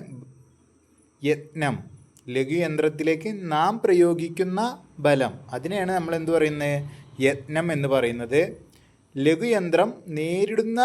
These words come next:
ബലമാണ് രോധം. ഓക്കെ, നമ്മൾ യത്നം കൊടുക്കുന്നത് മൂലം ആ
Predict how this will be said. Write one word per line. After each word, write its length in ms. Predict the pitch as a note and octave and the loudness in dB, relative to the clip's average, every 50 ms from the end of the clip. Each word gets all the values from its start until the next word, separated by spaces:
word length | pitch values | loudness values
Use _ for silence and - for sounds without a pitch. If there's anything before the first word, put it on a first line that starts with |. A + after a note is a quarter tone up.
| C4 B3+ B3+ - - _ _ _ - D3 | 2 2 0 -6 -18 _ _ _ -2 2
ബലമാണ് 520 | D#3+ D#3+ D#3+ E3 E3 D3+ C#3+ C#3 C3 C#3 F3 A3 A3 - - _ _ D3 C3+ | 2 4 4 2 0 -2 -4 -4 -4 -4 -6 -6 -8 -12 -18 _ _ -2 0
രോധം. 440 | C#3+ C#3+ C#3 C3+ B2 A2+ D3 D#3 A2+ - - - - - _ _ _ _ _ _ _ _ _ _ _ _ _ | 2 4 4 4 4 4 0 -2 -2 -6 -12 -18 -20 -20 _ _ _ _ _ _ _ _ _ _ _ _ _
ഓക്കെ, 260 | C3 B2 - F#3+ C3+ G#2+ - - | -12 -8 -6 -4 -4 -4 -6 -10
നമ്മൾ 180 | A2+ A2 A#2+ C3+ D3+ D3 | -12 -10 -8 -6 -4 -2
യത്നം 340 | C3 D#3 - - C#3 C#3+ E3 F3 F3 | -2 -4 -4 -8 -10 -8 -6 -4 -2
കൊടുക്കുന്നത് 500 | D#3 C3 B2 - - D3 D3+ E3 F3 G3+ G3 F3+ | -2 -2 -4 -6 -8 -8 -8 -6 -6 -6 -6 -4
മൂലം 320 | D#3+ C3+ B2 C#3 D#3 F3+ A3 - - - - _ _ _ | -4 -2 2 2 2 2 0 -4 -10 -18 -20 _ _ _
ആ 40 | C#3+ | -4